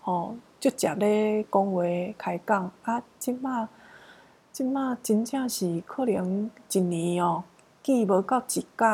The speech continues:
哦，可能就是对方生日的时阵会写，写，写信息，信息互伊，互对方安尼，啊，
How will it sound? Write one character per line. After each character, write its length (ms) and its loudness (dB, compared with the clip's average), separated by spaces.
哦， 320 -2
可 140 -2
能 140 2
就 100 -2
是 420 -4
对 220 2
方 420 2
生 640 -2
日 180 0
的 160 0
时 260 -2
阵 320 -4
会 240 -6
写， 240 -6
写， 200 -4
写 380 2
信 300 0
息， 320 -2
信 300 0
息 340 -4
互 220 -2
伊， 360 -4
互 220 -2
对 300 2
方 240 -4
安 120 -8
尼， 280 -8
啊， 160 -2